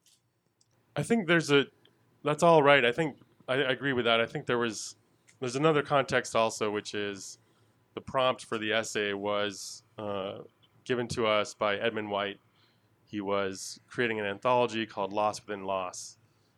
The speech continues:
that appeared in nineteen ninety-nine from the University of Wisconsin Press. Uh,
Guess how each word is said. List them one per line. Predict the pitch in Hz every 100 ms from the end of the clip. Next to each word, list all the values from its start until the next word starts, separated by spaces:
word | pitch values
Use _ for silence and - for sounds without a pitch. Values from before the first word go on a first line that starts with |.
| _ _
that | 107 101 101
appeared | - 117 107 104 95 - _
in | 107 101 98 101 - _ _ _ _ _ _
nineteen | 110 113 120
ninety-nine | 110 107 107 104 104 104
from | - 104 98
the | 101
University | 104 104 104 - 107
of | 101
Wisconsin | 95 - 104 - 101
Press. | - 101 101 - - _ _ _ _ _ _ _ -
Uh, | 104 101